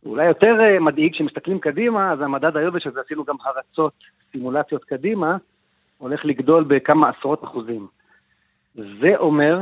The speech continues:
שבגלל מה שאנחנו קוראים משבר האקלים, אני קורא לזה יותר שינוי האקלים,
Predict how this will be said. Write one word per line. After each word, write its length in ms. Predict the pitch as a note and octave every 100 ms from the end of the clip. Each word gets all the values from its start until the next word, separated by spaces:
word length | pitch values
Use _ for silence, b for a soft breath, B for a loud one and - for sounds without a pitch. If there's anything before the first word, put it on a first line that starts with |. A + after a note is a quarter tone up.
| F3+
שבגלל 680 | - A#2+ A#2 A#2 F3 F#3+ C#3+ A2+
מה 120 | C3
שאנחנו 300 | - A#2 C3
קוראים 260 | C3 C#3 C#3+
משבר 460 | B2+ - - F#3+ E3+
האקלים, 360 | C#3 B2+ C3
אני 100 | E3
קורא 200 | D#3+ D3+
לזה 160 | D3+ C3+
יותר 200 | A#2+ C#3+
שינוי 440 | - - B2+ G#3
האקלים, 460 | E3 A#2+ C3 C#3+ G3